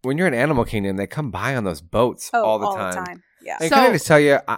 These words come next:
Speaker 1: I am definitely vibing on the music that they, they just have a, a boat going around the
Speaker 3: Yep.
Speaker 1: lagoons in Animal Kingdom playing music, like steel drum music.
Speaker 2: Yeah,
Speaker 3: So
Speaker 2: it's
Speaker 3: Vanessa
Speaker 2: cute.
Speaker 3: and I sat
Speaker 1: Love that.
Speaker 3: down in the, like, the little Rivers of Light, um,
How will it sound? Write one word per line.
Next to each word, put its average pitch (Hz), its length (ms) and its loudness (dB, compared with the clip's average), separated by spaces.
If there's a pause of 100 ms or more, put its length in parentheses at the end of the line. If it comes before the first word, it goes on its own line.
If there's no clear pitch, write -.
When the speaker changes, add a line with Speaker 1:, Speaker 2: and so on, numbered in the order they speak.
Speaker 1:
I 135 100 4
am 127 120 2
definitely 113 420 2
vibing 104 480 2
on 98 500 0
the 95 140 -8
music 95 460 -2
that 104 180 0
they, 104 160 0
they 107 180 -2
just 110 160 -8
have 117 140 0
a, 95 160 -6
a 90 260 -2
boat 90 560 -4
going 101 220 -4
around 98 600 -4 (100)
the 98 220 -4
Speaker 3:
Yep. 92 280 -2 (100)
Speaker 1:
lagoons 101 800 -6
in 90 380 -8
Animal 98 300 -6
Kingdom 107 340 -8
playing 95 300 -4
music, 92 480 -8
like 87 160 -10
steel 104 240 -2
drum 110 240 -4
music. 113 560 -8
Speaker 2:
Yeah, 190 180 -8
Speaker 3:
So 247 60 0
Speaker 2:
it's 214 100 -6
Speaker 3:
Vanessa 233 220 -2
Speaker 2:
cute. 190 100 -6
Speaker 3:
and 254 180 -4
I 214 180 2
sat 202 340 4
Speaker 1:
Love 202 120 -4
that. 196 60 -2
Speaker 3:
down 180 320 2
in 170 140 -4
the, 156 200 -4 (280)
like, 165 320 -4
the 180 120 -4
little 165 560 -6 (280)
Rivers 190 460 -6
of 170 100 -10
Light, 175 420 0 (100)
um, 151 640 -4